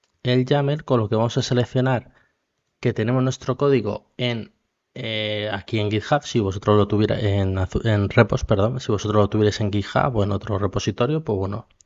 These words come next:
tendríais que usarlo. Seleccionamos este y ¿qué le vamos a decir? Que queremos crear un starter pipeline, es decir, una, un yaml desde cero.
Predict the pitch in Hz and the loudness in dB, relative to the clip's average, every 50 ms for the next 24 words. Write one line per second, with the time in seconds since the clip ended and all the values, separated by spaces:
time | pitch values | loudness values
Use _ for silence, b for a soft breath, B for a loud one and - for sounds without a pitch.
0 | _ - _ - 113 107 101 104 - - 113 107 101 98 98 101 101 - _ _ | _ -20 _ -2 -2 0 0 -2 -2 0 0 2 2 0 -2 -4 -6 -8 _ _
1 | _ _ _ _ _ _ 123 123 - - 98 - - - 135 131 - _ B B | _ _ _ _ _ _ -2 -2 0 -2 -4 -6 -6 -12 -16 -18 -20 _ B B
2 | B B B B B B B B _ _ _ _ _ _ _ - - 104 104 - | B B B B B B B B _ _ _ _ _ _ _ -4 -4 -4 -2 -4
3 | - 101 107 113 131 131 - 170 160 - - 190 190 - - _ - 120 - 139 | -2 -2 0 0 0 0 0 -2 -2 0 -2 -2 -2 -2 -4 _ -6 0 2 4
4 | 139 139 139 139 143 135 - 139 131 127 - 160 151 139 b b b b b b | 4 4 4 4 2 2 4 2 2 2 2 0 0 0 b b b b b b
5 | _ - 170 165 160 160 160 143 135 143 143 139 139 139 143 151 - - - - | _ 0 0 0 2 2 4 4 6 6 4 4 2 2 0 0 -4 -8 -14 -16
6 | - _ _ _ _ - 131 123 123 123 123 123 127 123 107 - - - - 120 | -20 _ _ _ _ 0 4 6 6 6 6 4 2 0 0 -2 -4 0 0 0
7 | 117 - - 127 123 - - _ _ - _ _ 117 104 101 113 101 95 90 - | 0 0 -2 -4 -4 -4 -8 _ _ -20 _ _ -2 -2 -2 -4 -6 -6 -6 -8
8 | - _ - 110 98 - 110 104 - - 104 - - b b b b b _ _ | -14 _ -10 -10 -6 -4 -6 -6 -6 -10 -14 -14 -14 b b b b b _ _
9 | _ 131 127 127 120 113 107 101 101 104 - - 113 117 117 123 117 113 - 139 | _ 0 2 2 4 2 2 0 0 -2 -6 -8 -6 -2 -2 -2 -2 2 2 4
10 | 131 127 139 143 156 175 196 - - 117 110 107 - - 104 - - - 104 - | 4 4 2 0 -2 -2 -4 -6 -8 -6 -6 -6 -6 -8 -16 -18 -18 -18 -18 -20
11 | - - | -20 -20